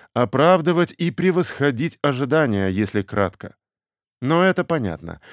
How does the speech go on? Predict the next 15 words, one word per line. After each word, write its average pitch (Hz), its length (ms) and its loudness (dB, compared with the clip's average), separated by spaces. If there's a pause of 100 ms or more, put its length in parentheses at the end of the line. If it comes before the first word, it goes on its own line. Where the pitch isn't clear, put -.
(280)
А 139 180 2
с 110 40 -4
чего 139 360 -2
начать 147 460 -2
первый 143 340 -2
контакт? 147 500 -6 (520)
Типичные 120 580 -2
ходы: 104 420 0 (320)
громко 139 600 2
орать, 120 720 2
загораживать 127 800 2
проход, 127 560 2 (100)
вторгаться 147 840 0
в - 80 -16
пространство, 151 920 0